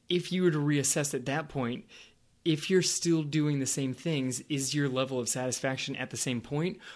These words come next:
Or by doing the same things for the last several years, is your level of satisfaction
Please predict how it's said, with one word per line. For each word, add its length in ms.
Or 400
by 120
doing 380
the 80
same 280
things 380
for 100
the 60
last 240
several 220
years, 340
is 220
your 100
level 260
of 120
satisfaction 720